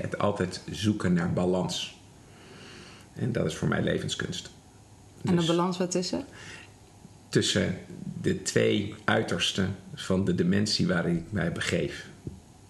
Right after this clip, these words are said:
Speaker 1: Dus dat kan zijn de balans in het, eh, sporten. Ik kan heel fanatiek zijn en ik kan heel lui zijn, maar hoe vind ik nou de balans dat ik precies dat toevoeg wat er in het team nodig is?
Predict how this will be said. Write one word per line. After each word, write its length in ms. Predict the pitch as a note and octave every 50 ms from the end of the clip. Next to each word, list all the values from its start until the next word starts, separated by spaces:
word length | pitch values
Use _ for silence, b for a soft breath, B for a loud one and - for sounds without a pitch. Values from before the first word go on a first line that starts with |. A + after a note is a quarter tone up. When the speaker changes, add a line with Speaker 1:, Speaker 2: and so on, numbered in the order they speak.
| - -
Speaker 1:
Dus 360 | - F2 F2 F2+ - - - -
dat 260 | - - F2 - - -
kan 240 | - F#2 F2+ F2+ -
zijn 440 | - G2 F2+ F2 E2 - - - B B B B B B B B -
de 120 | - E2+
balans 640 | E2 F#2 F2+ F2+ F#2 F#2 F#2 F2+ F2 - - - - -
in 160 | - F2 E2+
het, 320 | E2 E2 - - - - - - - - -
eh, 80 | - - C2+ C2+ B1+ -
sporten. 640 | - - - - - A2 G#2 G2+ - F#2+ E2 F2 - - - - -
Ik 140 | - - -
kan 140 | - E2+
heel 280 | - - D#2+ F#2 G2+ F#2
fanatiek 440 | F#2 - - E2 - - G#2+ - -
zijn 220 | - - D#2+ D#2
en 80 | D2+ D2+
ik 80 | -
kan 160 | - - - -
heel 240 | F#2 F2 F2 E2 D#2
lui 240 | E2+ E2+ F2 F2+ F2+
zijn, 280 | - - D#2+ D2+ D#2 D2+
maar 220 | E2 E2+ E2 - -
hoe 140 | E2+ E2+ E2+
vind 220 | - - F2+ F2
ik 100 | - F2
nou 140 | E2+ E2+ E2+
de 60 | -
balans 400 | - - - E2 E2 E2 F2 -
dat 100 | - -
ik 80 | D#2 -
precies 380 | - F#2 - - G2 F2+ -
dat 240 | - F2+ F2 - -
toevoeg 380 | - G2+ F#2+ - - E2 - -
wat 160 | - - -
er 80 | -
in 80 | - F2
het 140 | E2+ - -
team 160 | - A#2 A#2+
nodig 400 | C3+ A#2 G#2 G2+ G2+ - - -
is? 200 | - - - -